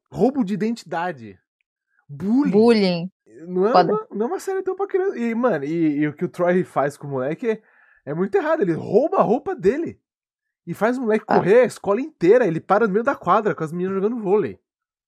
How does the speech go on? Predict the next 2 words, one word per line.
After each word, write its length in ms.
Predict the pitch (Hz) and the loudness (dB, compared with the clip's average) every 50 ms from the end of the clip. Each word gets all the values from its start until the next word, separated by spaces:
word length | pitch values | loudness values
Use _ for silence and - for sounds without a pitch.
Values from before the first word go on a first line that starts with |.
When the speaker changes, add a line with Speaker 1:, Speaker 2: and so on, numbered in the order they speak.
| _ _ _ _ _ _ _ | _ _ _ _ _ _ _
Speaker 2:
Pelado! 540 | 381 359 359 359 349 339 302 262 226 180 - - _ _ _ _ _ _ _ _ _ _ | 0 0 0 -2 -2 -2 -2 -2 -6 -10 -12 -14 _ _ _ _ _ _ _ _ _ _
Completamente 1200 | - 349 349 339 339 311 - 339 320 320 320 320 294 277 285 294 311 320 277 - - 320 302 - | -2 -2 -2 -2 -2 -2 0 2 2 2 2 2 2 2 2 0 0 0 0 2 2 2 0 0